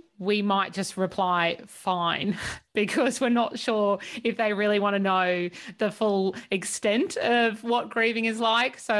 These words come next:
asking, I think, "How are you today?"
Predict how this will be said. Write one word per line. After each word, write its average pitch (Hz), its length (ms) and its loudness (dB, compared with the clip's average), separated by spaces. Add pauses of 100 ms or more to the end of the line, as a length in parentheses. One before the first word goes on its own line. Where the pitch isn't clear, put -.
(140)
asking, 214 640 -2
I 202 120 2
think, 202 380 -6 (260)
"How 214 320 -2
are 196 180 2
you 196 160 -4
today?" 196 680 0